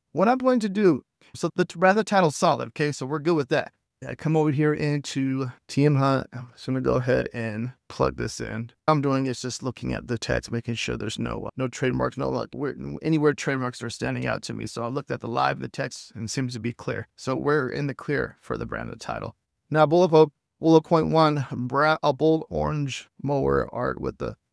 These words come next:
master of the lawn phrase. Who would possibly wear this type of t-shirt? I don't know, for the weekend mowing, spring cleanup, up some, see, certain keywords like this, I would have never thought about on my own, which is, uh, interesting. So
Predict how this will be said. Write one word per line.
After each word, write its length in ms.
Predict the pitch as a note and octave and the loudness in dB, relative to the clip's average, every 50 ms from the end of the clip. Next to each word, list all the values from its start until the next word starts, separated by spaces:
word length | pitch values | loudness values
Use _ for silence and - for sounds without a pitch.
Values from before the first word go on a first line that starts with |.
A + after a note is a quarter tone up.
| _ _ _ _ - | _ _ _ _ -10
master 840 | - - C3 C#3 D3 D3 C3+ - - - C#3 C#3 C#3 C3 B2+ - _ _ _ - | -6 -4 -2 0 0 -2 -2 -4 -6 -4 -2 0 0 -2 -2 -6 _ _ _ -14
of 200 | - A#2 A#2+ B2 | -10 -10 -10 -8
the 100 | - A#2+ | -6 -6
lawn 320 | A#2 A#2+ B2 A#2+ B2 B2+ B2 | -2 0 0 0 0 -2 -6
phrase. 500 | - - C3 B2 A2 A2+ A#2+ - - - - | -6 -6 -6 -6 -6 -6 -8 -10 -12 -10 -6
Who 100 | - C#3 | -4 -4
would 180 | C3 - - | -4 -4 -6
possibly 460 | - - C3 A#2+ A#2 - - A#2 B2+ A#2+ | -2 0 0 0 0 -2 -6 -8 -8 -8
wear 240 | A2+ - A#2 A#2+ | -6 -6 -8 -6
this 160 | A2+ A2+ A2 - | -6 -8 -10 -8
type 220 | - - G2+ - | -8 -8 -8 -10
of 60 | G2+ | -10
t-shirt? 360 | - - C3 - - A2+ G#2 - - | -6 -6 -4 -4 -4 -6 -8 -4 -2
I 80 | C#3 | 0
don't 80 | C#3+ D3 | 0 0
know, 80 | D3 | 0
for 100 | - C3 | 0 0
the 80 | B2+ C3+ | -2 0
weekend 300 | C#3 C#3 - - C3 C3+ | 0 -2 0 0 0 0
mowing, 320 | C#3 C#3 C#3+ C#3 C#3 C#3 | 0 0 -2 -2 -2 -2
spring 420 | C3 - - - D3+ D#3 D#3 D#3 D3 | -4 -6 -6 -6 -4 -2 -2 -2 -4
cleanup, 300 | - - D#3 D3+ D3+ C#3+ | -4 -4 -2 0 0 2
up 200 | D3+ E3+ D#3+ - | 0 0 -2 -4
some, 280 | - - C#3+ D3 B2+ - _ _ _ _ _ _ | -6 -6 -6 -6 -6 -10 _ _ _ _ _ _
see, 160 | - - C#3+ | -8 -6 -4
certain 280 | - F3+ G3+ G#3 G3+ D#3 | 0 0 0 0 -2 -6
keywords 360 | - F#3+ F#3+ G3 G3+ F3+ - | -4 -2 -2 0 0 4 4
like 160 | F3+ D#3+ D3+ | 4 4 4
this, 260 | F#3 G3 G#3 F#3 - _ _ _ _ _ _ _ - | 4 0 0 -2 -6 _ _ _ _ _ _ _ -4
I 80 | - C#3 | -2 0
would 180 | - - F3+ | 2 2 2
have 80 | F#3+ E3 | 2 2
never 240 | C#3+ C#3+ C3+ C3+ B2+ | 2 2 2 0 0
thought 220 | - C#3+ C#3 C3+ | 0 0 0 0
about 200 | B2+ B2+ B2 A#2+ | 0 0 0 0
on 120 | A#2+ A#2 A#2+ | 0 -2 -4
my 120 | A2+ A#2 A#2 | -4 -4 -4
own, 180 | A#2+ A2 G#2+ G2 - | -4 -6 -6 -6 -4
which 200 | C#3 D3 - C3+ | -4 -4 -4 -4
is, 200 | C3+ B2 B2 B2+ | -6 -6 -4 -4
uh, 20 | - - | 0 0
interesting. 360 | D#3+ C3 C3 A#2+ - - - | 0 0 0 -4 -10 -12 -12
So 260 | - - G#3 F#3+ - | -4 2 2 2 2